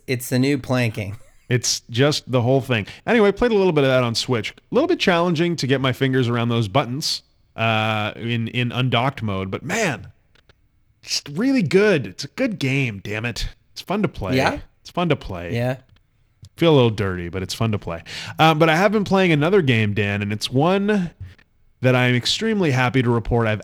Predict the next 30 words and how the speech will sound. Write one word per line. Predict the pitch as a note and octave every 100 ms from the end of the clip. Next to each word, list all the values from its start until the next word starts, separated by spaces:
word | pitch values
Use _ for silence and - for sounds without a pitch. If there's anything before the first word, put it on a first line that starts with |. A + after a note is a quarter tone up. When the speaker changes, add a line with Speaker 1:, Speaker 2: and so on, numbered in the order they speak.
| -
Speaker 2:
actually | C3 - - A#2
been | G#2+
able | G2 F#2+
to | F2
play. | - G2
You'll | A#2+ G#3+
remember | F3 C3+ C3 C#3 C3
I | A#2
picked | G#2 D3 C#3
up | C3
a | A#2
copy | A#2+ B2+ C3+
of | A#2
this | A#2+ -
game | A2+ G#2+ G2+ -
just | - A#3+ C4 - -
prior | F#3+ F#3 F3
to | D3
that. | C3
Speaker 1:
Fresh. | B2 A#2 - -
Speaker 2:
Yep, | A#2+ A2 A2 B2 -
fresh | - D3 E3+
Speaker 1:
A |
Speaker 2:
copy. | C3+ C#3 C#3 C#3
Speaker 1:
fresh | C3
physical | A2 C#3+ A#2 B2+ C#3 B2
copy. | - C3 A#2+ - G#2
Speaker 2:
Fresh | A#2 C#3 D3
physical | - D#3+ D3+ D#3+
copy. | C#3 B2 A#2+ B2 B2 A#2 A#2